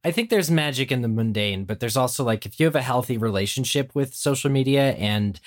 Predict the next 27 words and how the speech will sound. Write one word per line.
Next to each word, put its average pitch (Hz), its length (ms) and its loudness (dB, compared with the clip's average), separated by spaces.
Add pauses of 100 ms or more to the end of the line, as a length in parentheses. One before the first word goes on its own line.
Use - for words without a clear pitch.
(260)
you 117 180 4
understand 107 800 0
that 139 120 2
it's 143 180 0
a 143 80 2
highlight 139 400 -2
reel, 135 360 2 (300)
I 117 100 0
think 135 300 0
you 135 80 -2
can 113 160 -2
still 117 260 0
celebrate, 107 720 0
like, 104 240 -4
your 101 120 -2
friends' 101 500 0 (220)
curated 123 500 2
content 95 580 -4 (320)
while 123 540 2
un-, 113 300 0
like, 107 280 -2
not 110 380 2
letting 104 260 0
that 98 280 -2 (240)
negatively 113 580 2
impact 92 420 -4
your, 90 220 -8